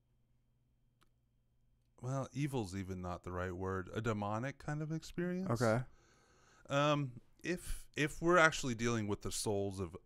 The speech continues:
Speaker 1: a passed on person,
Speaker 2: Mm-hmm.
Speaker 1: there's good people and there's evil people. So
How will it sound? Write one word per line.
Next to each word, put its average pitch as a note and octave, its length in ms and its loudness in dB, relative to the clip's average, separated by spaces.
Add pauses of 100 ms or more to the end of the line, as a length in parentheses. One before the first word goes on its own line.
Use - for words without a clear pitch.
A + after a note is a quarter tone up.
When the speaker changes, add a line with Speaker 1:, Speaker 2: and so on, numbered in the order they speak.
Speaker 1:
a F#2+ 100 -2 (260)
passed - 360 0
on F#2 240 -2
person, D#3+ 540 -2 (140)
Speaker 2:
Mm-hmm. A2 240 -4 (440)
Speaker 1:
there's A#2+ 400 6 (540)
good G2+ 200 -2
people A#2 320 0
and B2+ 120 2
there's C3 180 0
evil C#3+ 220 2
people. E2 440 -6
So G#2 540 0